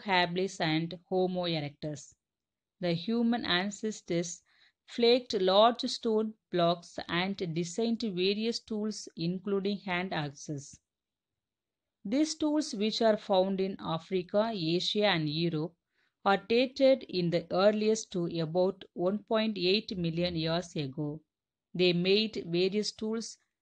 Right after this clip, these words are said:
such as hand axes and cleavers to meet their subsistence needs. These tools are also known as pie faces. These tools have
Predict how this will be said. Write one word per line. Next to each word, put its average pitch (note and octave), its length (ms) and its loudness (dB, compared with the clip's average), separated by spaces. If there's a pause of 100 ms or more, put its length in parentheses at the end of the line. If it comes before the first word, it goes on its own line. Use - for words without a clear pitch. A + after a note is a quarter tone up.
such - 520 0
as F#3 280 2 (120)
hand G3 260 0
axes F3 640 -4
and E3 240 0 (180)
cleavers A3+ 480 -2
to A#3 140 -4
meet F3+ 360 -2 (460)
their F3 240 2
subsistence G#3 840 -4 (540)
needs. D3+ 440 -2 (1080)
These C#4 300 -2
tools D4+ 360 -2
are A#3 180 0
also F3 500 2
known F#3 340 -2
as F#3+ 180 -4
pie D#3 260 -4
faces. C#3 640 -6 (920)
These D4 300 0
tools D4 300 -2
have G#3 300 2